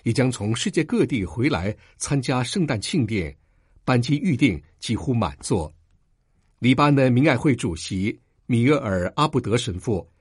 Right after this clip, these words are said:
向梵蒂冈新闻网解释说，为了帮助最贫穷的家庭保持对迎接耶稣圣诞的喜悦，黎巴嫩明爱会正在为孩子们收集礼物，然后将这些礼物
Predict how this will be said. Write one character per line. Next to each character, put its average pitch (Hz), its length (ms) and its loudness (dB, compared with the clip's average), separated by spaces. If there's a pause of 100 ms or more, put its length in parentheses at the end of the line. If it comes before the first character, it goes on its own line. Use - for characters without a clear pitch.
(240)
向 143 260 2
梵 151 160 -2
蒂 143 100 -2
冈 156 160 0
新 175 200 -4
闻 196 160 0
网 107 200 -2
解 110 160 -6
释 - 160 -8
说， 104 380 -4 (680)
为 147 100 6
了 147 100 2
帮 180 240 0
助 143 260 2 (140)
最 160 160 2
贫 151 260 0
穷 185 140 -4
的 139 80 0
家 170 220 -2
庭 104 340 -4 (260)
保 98 220 2
持 120 260 0
对 123 140 0
迎 101 260 0
接 139 300 0 (200)
耶 190 120 2
稣 190 220 0
圣 208 200 -2
诞 180 140 -2
的 107 80 -4
喜 - 240 -8
悦， 92 260 0 (720)
黎 110 140 0
巴 117 140 0
嫩 113 160 2
明 95 180 -2
爱 95 80 0
会 92 260 -2 (240)
正 208 140 -2
在 190 120 2
为 165 140 2
孩 110 240 -4
子 131 140 0
们 117 180 2
收 107 220 -2
集 185 140 -2
礼 92 240 -6
物， 101 260 -4 (480)
然 101 180 0
后 113 240 0 (220)
将 165 220 2
这 220 100 2
些 190 160 -2
礼 95 160 -4
物 95 260 -2